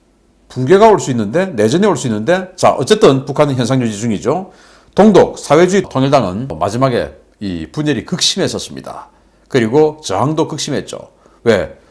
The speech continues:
어, 뭐 서독의 여러 가지, 에, 문물, 어, 티비, 방송, 또 언론 이런 것들 보면서 당연히 뭐 자유민주주의가 우월하다는 것을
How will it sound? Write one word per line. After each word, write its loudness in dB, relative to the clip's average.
어, 2
뭐 6
서독의 4
여러 2
가지, 2
에, 4
문물, -2
어, 0
티비, -4
방송, 2
또 4
언론 4
이런 0
것들 0
보면서 -2
당연히 2
뭐 2
자유민주주의가 2
우월하다는 0
것을 -4